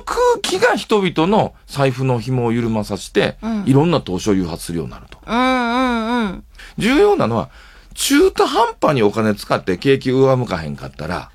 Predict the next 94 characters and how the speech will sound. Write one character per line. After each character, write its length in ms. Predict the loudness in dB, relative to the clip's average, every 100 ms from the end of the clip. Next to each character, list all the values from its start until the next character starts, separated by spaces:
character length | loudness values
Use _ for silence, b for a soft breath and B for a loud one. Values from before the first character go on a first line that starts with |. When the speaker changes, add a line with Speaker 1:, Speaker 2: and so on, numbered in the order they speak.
| -14
Speaker 2:
う 60 |
ん。 200 | -10 -10 -12 B B B B -2
Speaker 1:
も 180 | 2 4
う 40 |
こ 80 | 4
れ 100 | 2
五 200 | 4 4
年 180 | 4 4
も 120 | 4
十 180 | 2 2
年 120 | 2
も 80 | 2
百 200 | 2 2
年 140 | 2
も 60 | 0
ず 120 | -2
っ 40 |
と 120 | 0 0
だ 100 | -2
ら 80 |
だ 80 | -4
ら、 60 | -6
だ 100 | -2
ら 60 |
だ 80 | 2
ら 80 | 2
お 40 |
金 180 | 2 0
使 180 | -2 -2
う 100 | 0
か 80 | 2
ら 80 | 0
借 180 | 0 -2
金 100 | -2
だ 80 |
け 60 | -2
が 60 | -2
積 140 | -2
み 60 | -4
上 80 |
が 60 | -4
る 0 |
ん 20 |
で 40 | -8
す。 80 | -4
Speaker 2:
そ 80 |
れ 60 | 0 0 -2
こ 180 | 0 0
そ 160 | 2 0
無 200 | 0 0
駄 200 | 2 0
で 200 | -2 -4
す。 160 | -2 0
Speaker 1:
そ 200 | 0 -2
う。 40 |
そ 260 | -6 2 4
れ 120 | 4
が 120 | 4 2
今 160 | 2
日 140 | 0 0
本 200 | 0 2
の 80 |
や 80 | 2
っ 40 | 0
て 120 | -2
る 80 | -4
こ 80 |
と 100 | -4
で 100 | -2
あ 40 | 0
り、 60 |
Speaker 2:
う 20 | 0
ん。 20 |
Speaker 1:
岸 140 | 0
田 100 | 0
さ 140 | 0 -2
ん 60 |
が 60 | -2
や 60 |
っ 40 | 0
て 100 | -2
る 60 |
こ 80 | -2
と 100 | -4
な 20 | -6
ん 20 |
で 60 |
す。 320 | -4 -4 -6 -4
Speaker 2:
う 20 |
ん。 20 |
Speaker 1:
だ 100 | 0
か 80 | 0
ら 100 | 0
ね、 160 | -4